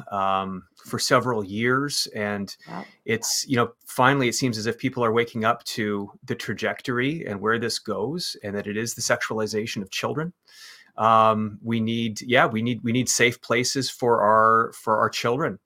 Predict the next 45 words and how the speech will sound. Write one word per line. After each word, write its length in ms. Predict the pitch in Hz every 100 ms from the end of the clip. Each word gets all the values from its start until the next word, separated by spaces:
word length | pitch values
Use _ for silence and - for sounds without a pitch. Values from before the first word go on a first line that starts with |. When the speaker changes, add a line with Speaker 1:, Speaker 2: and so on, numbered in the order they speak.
| - - _ -
Speaker 1:
Um, 440 | 104 104 104 101
you 140 | 123 120
know, 120 | 131
there, 300 | 127 151 160
there 140 | 147 180
are 100 | 160
some 360 | - 156 175
things 720 | - 147 139 139 151 156 - - 113
that 340 | 113 107 107 -
we 160 | 110 120
can 460 | - 120 110 104 101
teach 300 | - 131 131
our 100 | 135
children. 480 | 120 - 110 123 156
Our 80 | 110
children 300 | - 131 135
are 40 |
gonna 140 | 127 117
have 220 | 127 127
to 80 | 110
live 160 | 120
in 60 | 117
this 220 | 117 -
world. 300 | 107 117 151
There 100 | 135
are 60 | 110
certain 240 | - 117
things 300 | - 120 127
that 100 | 107
we 80 | 107
can 140 | 110
teach 340 | 104 123 135 -
and, 180 | 104 101 - - - _
um, 420 | 107 107 104 101 110
and 120 | 107
prepare 380 | 120 - 120 123
them 160 | 147
for. 480 | 135 - 135 151 180 - - - _
But 180 | 131 123
there 140 | 135
are 100 | 123
also 680 | 120 123 165 - 147 123 117
certain 380 | - - - 117
things 500 | 110 120 131 139 -
that, 340 | 117 107 107